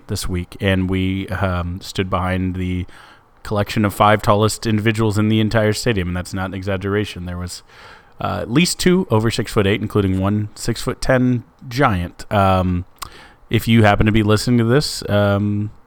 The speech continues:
Hardin Simmons Center, uh, at six-foot-ten. Thanks for listening to the show. Thanks for being a, a Longhorn fan. Uh, but next time, try a sorority squat to let a little breeze in and a little view for our, uh, Gerald and I and our, and our spouses who are not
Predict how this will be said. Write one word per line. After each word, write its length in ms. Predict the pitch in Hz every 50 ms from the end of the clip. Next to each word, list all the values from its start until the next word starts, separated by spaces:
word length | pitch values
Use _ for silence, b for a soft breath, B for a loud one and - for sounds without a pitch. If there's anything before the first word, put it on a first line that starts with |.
| - - -
Hardin 340 | - - 107 101 107 104
Simmons 560 | - - 113 110 107 107 107 107 - - - - _ -
Center, 400 | - - 117 110 113 123 135 135 B B B B B B B B B -
uh, 300 | 104 104 104 104 104 110
at 140 | 110 104 -
six-foot-ten. 720 | - 113 - - - 113 - - - 110 113 127 143 139 - - -
Thanks 200 | 107 98 98 -
for 80 | 104
listening 240 | 101 104 - - 101
to 60 | 98
the 60 | 95
show. 380 | 95 - - 110 107 123 156 - - -
Thanks 180 | 104 104 95 -
for 80 | 104
being 240 | 98 101 98 98 98
a, 80 | 95 95
a 200 | 98 92 95 98
Longhorn 400 | 101 101 104 104 104 113 113 101
fan. 380 | - 120 113 117 123 131 131 B B B B B B B
Uh, 380 | - 104 101 101 101 104 104 104
but 160 | 101 107 107
next 240 | 107 113 117 - -
time, 240 | - 127 123 123 123
try 180 | - 131 127
a 60 | 127 123
sorority 380 | - - 135 135 127 107 92
squat 300 | - - - 92 87 - -
to 100 | - 95
let 140 | 95 95
a 40 | 104
little 180 | 107 113 113 113
breeze 380 | 110 120 127 120 113 98 90
in 240 | 90 87 90 90 90 -
and 120 | 101 98
a 40 | 92
little 180 | 95 104 113 110
view 340 | 104 117 101 87 87 90 - - - _ _ _ _ _
for 180 | - - 95
our, 380 | 87 87 87 87 90 - - -
uh, 380 | 95 92 92 90 92 90 90 92
Gerald 300 | 95 107 101 101 101 110
and 80 | 104
I 140 | 101 110 127
and 120 | 127 120
our, 140 | 120 120 -
and 120 | 120 123 131
our 140 | 127 127
spouses 440 | - - - 151 143 117 - 90 -
who 140 | - 98 98
are 80 | 98 98
not 300 | 110 113 101 92 -